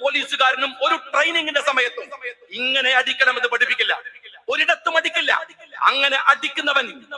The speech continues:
കുറ്റവാളി മാത്രമല്ല, അവൻ ഭീകരനാണ്, വലിയ, വലിയ തരത്തിൽ അക്രമകാരിയാണ്, മനുഷ്യത്വമില്ലാത്തവനാണ്. ആ യൂത്ത് കോൺഗ്രസിന്റെ പ്രവർത്തകന്മാരെ അടിക്കുന്നത് നിങ്ങൾ ശ്രദ്ധിച്ചിട്ടുണ്ടാകും.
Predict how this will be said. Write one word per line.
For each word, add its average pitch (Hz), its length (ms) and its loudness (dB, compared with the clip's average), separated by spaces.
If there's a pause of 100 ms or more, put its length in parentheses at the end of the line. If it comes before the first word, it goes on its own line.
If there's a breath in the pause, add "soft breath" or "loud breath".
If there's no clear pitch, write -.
(300)
കുറ്റവാളി 294 520 0
മാത്രമല്ല, 262 480 4 (440)
അവൻ 226 300 2
ഭീകരനാണ്, 269 760 0 (500)
വലിയ, 277 360 4 (280)
വലിയ 311 240 4
തരത്തിൽ 285 560 0 (200)
അക്രമകാരിയാണ്, 311 920 2 (400)
മനുഷ്യത്വമില്ലാത്തവനാണ്. 240 1200 0 (360)
ആ 247 120 6
യൂത്ത് 285 320 -4
കോൺഗ്രസിന്റെ 262 440 0
പ്രവർത്തകന്മാരെ 269 680 2 (240)
അടിക്കുന്നത് 277 500 0
നിങ്ങൾ 262 140 -2
ശ്രദ്ധിച്ചിട്ടുണ്ടാകും. 247 840 -2